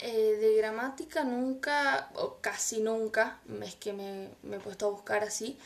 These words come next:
Todo lo que he aprendido ha sido por canciones, eh, más que nada, porque las traducía, o, o escuchaba la canción,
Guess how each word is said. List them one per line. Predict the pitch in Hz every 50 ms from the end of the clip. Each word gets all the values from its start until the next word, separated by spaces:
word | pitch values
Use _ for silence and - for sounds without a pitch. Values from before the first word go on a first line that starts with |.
| - - - - - - - - _ -
Todo | - 240 233 240
lo | 233 220
que | 233
he | 226
aprendido | 226 233 233 226 226 226 233 240 240
ha | 240
sido | 240 - 233 220 208 196 196
por | - 202 190 190 - - _ _ - - - -
canciones, | - 202 202 208 208 196 - - - - 240 247 262 294 320 359 370 349 359 - - - - -
eh, | 214 214 208 196 196 196 196
más | 196 202 208 -
que | - - 220
nada, | 214 208 233 294 349 359 -
porque | - 220 214 - 202
las | 202 185 -
traducía, | - 208 196 196 196 - - - 247 277 311 370 - - - - - - - - - _ -
o, | 220 220 208 202 - - - - -
o | 214 208 202
escuchaba | 202 - - 208 - 233 226 240
la | 247 240
canción, | 240 233 226 226 220 - 262 254 262 285 330 381